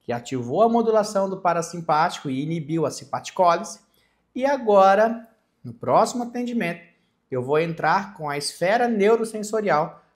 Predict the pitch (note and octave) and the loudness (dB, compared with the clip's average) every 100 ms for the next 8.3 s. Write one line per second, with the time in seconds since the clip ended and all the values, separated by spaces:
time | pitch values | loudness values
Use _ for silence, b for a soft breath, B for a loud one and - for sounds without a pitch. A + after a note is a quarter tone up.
0 | - C3 C3+ A2 D#3 A#3 A#3+ A#3 A#3 G3+ | -8 -4 -4 -2 2 2 2 0 0 0
1 | F3 E3+ C#3 G2+ D#3 G#3+ G#3+ A3+ G#3+ A#3+ | -2 -4 -8 -2 2 4 2 -6 -8 -2
2 | F3 D#3+ D#3+ - _ _ - F#3+ A#3+ G#3 | 2 2 -2 -20 _ _ -2 6 6 4
3 | G3+ - D3+ D3+ - G3+ G3 F3 G3+ B3+ | -6 -2 -2 -2 -4 -2 -2 -4 -4 -4
4 | F#3 C3+ C#3+ G3 A3 A#3+ F3 D#3+ G3 F3+ | -8 -2 2 2 0 0 2 2 2 0
5 | D#3+ D3+ D3+ D3+ C#3+ C3+ C3+ C3+ C3 _ | -4 -2 -4 -2 -2 -4 -6 -10 -12 _
6 | A#2+ B2 F#3+ E3+ F3 F3 C3 _ - B2 | -12 -6 -4 -4 -6 -10 -16 _ -20 -16
7 | G#2+ B2 B2 - B2 B2+ A#2+ A#2+ E3 G3 | -10 -8 -8 -10 -12 -12 -14 -8 -6 2
8 | E3 F3+ - | 2 0 -6